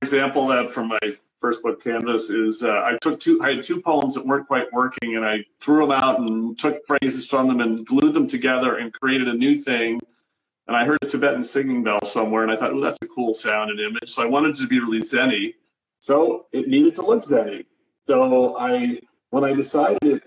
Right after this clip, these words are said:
needed to be visualized like this, um, then I had this interesting challenge of reworking the words to fit into this structure that I thought was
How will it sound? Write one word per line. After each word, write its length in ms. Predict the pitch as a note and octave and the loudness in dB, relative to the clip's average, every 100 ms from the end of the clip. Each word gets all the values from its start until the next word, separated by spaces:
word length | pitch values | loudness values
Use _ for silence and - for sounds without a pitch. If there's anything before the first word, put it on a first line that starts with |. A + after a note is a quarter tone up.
| _ | _
needed 280 | - D3 D3 | 2 4 4
to 40 | C3 | 2
be 140 | A#2+ | 0
visualized 960 | A#2 C#3 D3 B2+ A2 A2 A2+ D3 D3 - - A2 | 2 2 4 4 4 2 2 0 -4 -12 -6 -2
like 160 | G#2+ | 0
this, 600 | A2+ A2+ - - - - _ _ _ _ _ _ - | 0 0 0 -4 -12 -18 _ _ _ _ _ _ -4
um, 520 | C3+ B2+ B2+ B2 A#2+ - - _ _ - | 0 2 2 0 -2 -6 -14 _ _ -14
then 360 | B2+ F3+ D4 | -2 0 2
I 100 | E4 | 2
had 180 | D#4+ D#4+ | 2 4
this 180 | C#4+ - | 2 4
interesting 440 | E4+ G#3+ - - | 2 2 0 -2
challenge 580 | - C#3+ D3+ D3 C3+ B2+ - | 0 0 0 0 -2 -2 -2
of 240 | C3 B2+ | -2 -2
reworking 640 | A#3+ - G3 F#3+ - F3 D#3 | 0 2 4 2 2 2 2
the 60 | |
words 720 | D3+ E3+ D3+ C3 B2+ B2+ - _ _ - | 4 4 4 2 0 -4 -16 _ _ -2
to 420 | D3 C#3 C3+ B2 | 2 2 2 -2
fit 400 | - - E3+ E3+ | -4 2 2 2
into 340 | D3+ D3 C#3+ | 2 2 0
this 240 | B2+ C3 B2 | 0 0 -2
structure 560 | - - C#3+ D3 - C3 | -10 -4 -2 0 0 -2
that 140 | A2 | 0
I 100 | G#2+ | -2
thought 260 | G#2+ B2+ B2 | 0 0 0
was 140 | A#2+ | -2